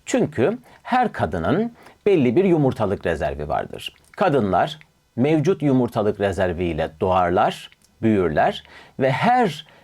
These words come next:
e, menstrüasyon sonun-, sonucunda, e, yumurtalık rezervi azalarak menopoza kadar tükenir ve biter.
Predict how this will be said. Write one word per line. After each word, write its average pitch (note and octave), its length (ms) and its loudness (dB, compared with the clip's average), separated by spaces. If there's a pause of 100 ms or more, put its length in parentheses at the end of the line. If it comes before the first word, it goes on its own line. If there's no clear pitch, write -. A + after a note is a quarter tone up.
(120)
e, A2+ 180 2
menstrüasyon A#2 880 2
sonun-, F#2 480 -4
sonucunda, G2+ 760 -2 (460)
e, A#2+ 60 2
yumurtalık C3 800 2
rezervi G2 600 0 (180)
azalarak D#3 840 0 (100)
menopoza D3+ 640 0
kadar D#3 480 0 (240)
tükenir D3+ 640 0
ve G#2 160 -2
biter. - 360 -6